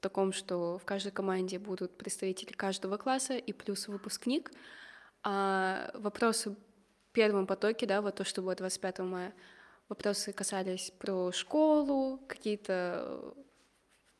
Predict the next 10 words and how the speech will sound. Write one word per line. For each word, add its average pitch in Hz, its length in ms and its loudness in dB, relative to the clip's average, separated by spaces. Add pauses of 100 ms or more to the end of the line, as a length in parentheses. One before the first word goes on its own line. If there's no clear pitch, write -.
(120)
веселые 214 600 6
вопросы, 254 680 6
какие-то 202 720 2 (100)
академические 226 960 -2
вопросы, 226 560 -2 (420)
и 208 840 0
это 208 220 0
все 202 280 0
сопровождалось 196 840 2
таким 190 420 -6